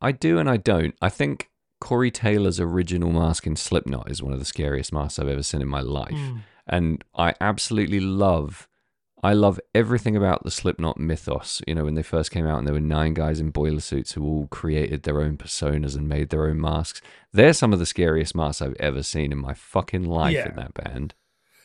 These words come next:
Speaker 2: Yeah, but they're not serial killers. So, like, the idea,
Speaker 1: Yeah.
Speaker 2: I mean, as far as we know, but, like, the idea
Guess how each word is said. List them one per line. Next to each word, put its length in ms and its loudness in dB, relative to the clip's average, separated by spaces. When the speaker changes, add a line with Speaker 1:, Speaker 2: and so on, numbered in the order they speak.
Speaker 2:
Yeah, 80 4
but 120 2
they're 140 2
not 180 -2
serial 400 0
killers. 680 -12
So, 200 0
like, 320 0
the 140 2
idea, 520 2
Speaker 1:
Yeah. 100 -10
Speaker 2:
I 40 0
mean, 180 4
as 120 0
far 120 2
as 100 -2
we 60 -2
know, 340 -2
but, 100 2
like, 140 2
the 80 4
idea 560 4